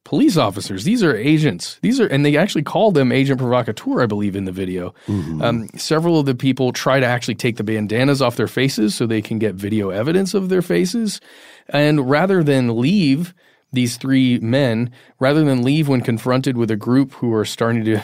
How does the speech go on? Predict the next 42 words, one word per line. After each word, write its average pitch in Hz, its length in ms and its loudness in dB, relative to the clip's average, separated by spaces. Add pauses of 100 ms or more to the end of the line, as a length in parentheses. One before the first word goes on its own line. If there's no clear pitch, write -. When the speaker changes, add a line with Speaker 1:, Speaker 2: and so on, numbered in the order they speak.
Speaker 1:
<laughs> - 100 -20
you 131 80 0
know, 113 180 -2 (120)
get 117 140 2
upset 202 300 -2
at 165 100 -2
them, 131 300 2 (500)
uh, 127 240 2
they 135 220 2
actually 240 260 0
start 160 220 0
getting 143 180 2
closer 147 320 2
to 117 140 -4
the 110 80 -2
police, 180 400 0
like, 113 180 -2
backing 143 480 0
away 135 380 2
into 139 380 0
the 123 100 0
police 135 380 -4
line, 90 260 -4
essentially, 90 480 -10
for 104 220 -8
protection, 175 580 -2
perhaps, 127 460 -2 (380)
um, 104 300 -2
Speaker 2:
Mm-hmm. 98 200 -10 (420)
Speaker 1:
from, 135 440 -2 (260)
from 131 160 0
a 123 80 4
bunch 123 240 2
of 117 120 0
<laughs> 120 40 -4
grandparents. 135 800 0 (440)
Um, 117 400 0 (500)
just - 240 -18
leave 107 140 -6
that 110 120 -2
there. 127 220 2 (380)
Um, 123 400 0